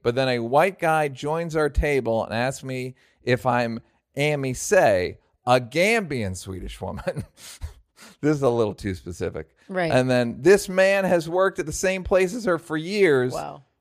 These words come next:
Speaker 1: Now, in his defense, in different departments. Again, a little too specific. While everyone else starts dispersing to discreetly laugh at him, I stay and politely answer questions about Genghis Khan,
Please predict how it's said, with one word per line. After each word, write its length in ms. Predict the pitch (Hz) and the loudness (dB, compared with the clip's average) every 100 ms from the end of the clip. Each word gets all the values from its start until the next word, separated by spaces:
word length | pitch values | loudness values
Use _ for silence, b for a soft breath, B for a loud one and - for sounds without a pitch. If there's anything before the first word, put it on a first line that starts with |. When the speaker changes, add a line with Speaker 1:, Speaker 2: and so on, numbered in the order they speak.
| - | 2
Speaker 1:
Now, 200 | 143 - | 2 4
in 180 | 170 | 0
his 200 | 180 170 | 0 -2
defense, 640 | 170 151 - 156 139 135 - | -2 -4 0 0 0 -4 -12
in 300 | - 127 127 | -4 -2 -2
different 340 | 120 147 147 120 | 2 0 0 -6
departments. 600 | 113 120 95 85 76 _ _ _ _ _ | -2 2 2 -2 -12 _ _ _ _ _
Again, 400 | 101 98 92 - - | -6 -4 -4 -8 -12
a 40 | 104 | -4
little 160 | 101 | -4
too 160 | 92 95 | -4 -10
specific. 460 | - 87 87 87 - | -8 -10 -8 -10 0
While 280 | 123 156 165 | 6 8 8
everyone 320 | 185 190 180 | 4 2 2
else 180 | 170 156 | 0 0
starts 320 | 156 147 139 | 0 0 0
dispersing 580 | 139 135 151 147 139 131 | -6 -4 0 0 0 -6
to 60 | |
discreetly 460 | 113 - 143 107 113 | -8 -8 -8 -4 0
laugh 320 | 107 113 127 | 2 2 0
at 80 | 113 | -4
him, 140 | 110 | -6
I 160 | 107 113 | -4 -4
stay 320 | 120 - 127 | -4 0 0
and 80 | 117 | 0
politely 440 | 120 117 117 98 | -2 -2 0 -2
answer 200 | 110 107 | -6 -8
questions 360 | 104 123 120 - | -4 0 0 -2
about 260 | 98 98 - | -2 -2 -2
Genghis 320 | 98 85 - | -8 -8 -8
Khan, 440 | 151 156 143 139 | -2 0 0 -4